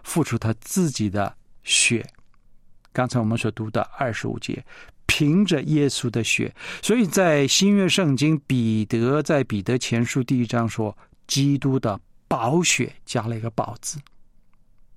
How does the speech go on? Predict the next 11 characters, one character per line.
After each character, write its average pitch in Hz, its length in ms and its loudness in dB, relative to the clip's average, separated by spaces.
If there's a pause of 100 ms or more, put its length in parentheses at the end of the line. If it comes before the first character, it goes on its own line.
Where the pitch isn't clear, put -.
(760)
我 139 80 -2
们 143 160 2
另 202 160 2
外 160 120 2
有 120 100 0
圣 131 180 0
经 117 160 0
说， 123 240 -2 (760)
咱 131 180 2
们 135 100 2
是 113 300 -2